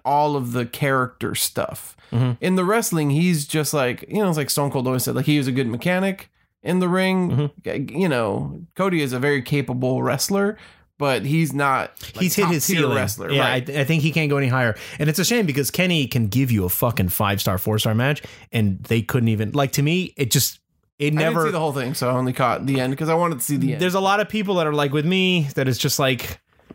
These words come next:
Speaker 2: it was an okay match, but for a Kenny match, it's like, I expect a lot more. You know, like, in a Omega match, you'd expect, like, "Here we go, this is Kenny Omega match, time to," and it didn't feel like he cranked it. It felt like, "No, I'm saving this shit for Japan.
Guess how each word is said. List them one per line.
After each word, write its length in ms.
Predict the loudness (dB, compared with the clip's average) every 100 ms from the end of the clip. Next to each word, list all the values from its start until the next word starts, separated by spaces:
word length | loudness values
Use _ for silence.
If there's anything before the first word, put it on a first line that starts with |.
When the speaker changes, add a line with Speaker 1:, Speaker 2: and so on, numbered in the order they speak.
| _ _
Speaker 2:
it 80 | -4
was 100 | 0
an 80 | 0
okay 260 | 0 0 0
match, 340 | 0 0 -2
but 100 | -2
for 120 | 0
a 40 | 0
Kenny 260 | 0 0
match, 220 | 0 -2
it's 120 | -2 -2
like, 120 | 0
I 80 | 0
expect 280 | 0 0
a 40 | 0
lot 160 | 0
more. 300 | 0 -2 -4 -6
You 140 | -4
know, 80 | 0
like, 140 | 0
in 60 | 2
a 40 |
Omega 220 | 2 2 0
match, 240 | 0 0
you'd 160 | -2 -2
expect, 340 | 0 0 2
like, 220 | 0 -2 -8 _ -8
"Here 100 | -4
we 80 | 0
go, 180 | 0 0
this 120 | 0
is 20 |
Kenny 160 | 0 0
Omega 240 | 2 2
match, 300 | 2 0 0
time 180 | 0 2
to," 120 | 0 -2 -10 -14 -2
and 120 | 0
it 120 | 2
didn't 160 | 2 0
feel 180 | 2 0
like 140 | 0
he 100 | -2
cranked 340 | 0 0 0
it. 80 | 0
It 60 | 0
felt 180 | 0 2
like, 400 | 2 0 -4 -2
"No, 140 | 2
I'm 100 | 2
saving 220 | 2 0
this 80 | 0
shit 160 | -2 -2
for 80 |
Japan. 400 | -4 -4 -6 -6